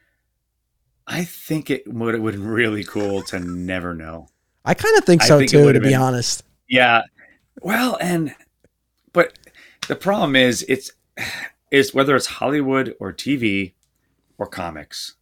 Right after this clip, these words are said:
Speaker 1: you get something that works like that, you're gonna milk it for everything you can. Like, they're gonna bring him back.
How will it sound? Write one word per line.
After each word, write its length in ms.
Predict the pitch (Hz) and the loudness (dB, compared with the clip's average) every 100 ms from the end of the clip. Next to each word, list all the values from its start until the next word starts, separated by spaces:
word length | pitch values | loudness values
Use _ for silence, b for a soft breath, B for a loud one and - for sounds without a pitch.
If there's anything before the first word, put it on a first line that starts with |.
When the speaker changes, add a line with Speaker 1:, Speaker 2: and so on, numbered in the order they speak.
| _ _ _ _ _ _ _ _ _ _ _ _ | _ _ _ _ _ _ _ _ _ _ _ _
Speaker 1:
you 120 | 113 | -4
get 280 | 101 120 131 | 0 0 0
something 320 | - 120 117 | -6 -6 -4
that 140 | 110 107 | -6 -4
works 260 | 110 - | -6 -4
like 160 | 110 104 | -6 -4
that, 400 | 101 101 107 - _ _ _ | 0 0 0 -4 _ _ _
you're 140 | 110 101 | -10 -8
gonna 160 | 92 | -6
milk 280 | 90 98 95 | -6 -6 -6
it 60 | 101 | -8
for 160 | - | -8
everything 300 | 87 87 87 | -8 -8 -10
you 100 | 87 | -12
can. 300 | - 82 78 - _ _ _ _ _ | -12 -14 -16 -20 _ _ _ _ _
Like, 320 | - 101 98 - | -6 -4 -6 -4
they're 200 | 107 110 | 0 2
gonna 200 | 123 113 | 2 2
bring 220 | 131 131 | 2 2
him 120 | 131 | 4
back. 400 | 156 131 98 | 4 2 0